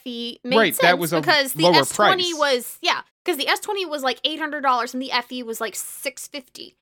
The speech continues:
Speaker 2: Yeah.
Speaker 1: It was a significant price difference. Here, it's only gonna be a one hundred dollar difference. The S twenty-two is gonna see more frequent sales. It's going to be a wider supported device.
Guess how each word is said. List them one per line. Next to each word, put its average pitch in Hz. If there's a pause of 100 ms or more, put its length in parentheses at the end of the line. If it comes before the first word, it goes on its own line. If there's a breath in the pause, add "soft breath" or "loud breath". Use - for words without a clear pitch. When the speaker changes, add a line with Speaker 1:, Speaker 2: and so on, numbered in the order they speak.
(140)
Speaker 2:
Yeah. 127 (120)
Speaker 1:
It 302
was 302
a 294
significant 311
price 302
difference. - (180)
Here, 392
it's -
only 330
gonna 294
be 262
a 247
one 247
hundred 254
dollar 214
difference. 208 (460)
The 220
S 277
twenty-two 302
is 254
gonna 247
see 240
more 208
frequent 302
sales. 190
It's 220
going 233
to 220
be 208
a 196
wider 196
supported 220
device. 190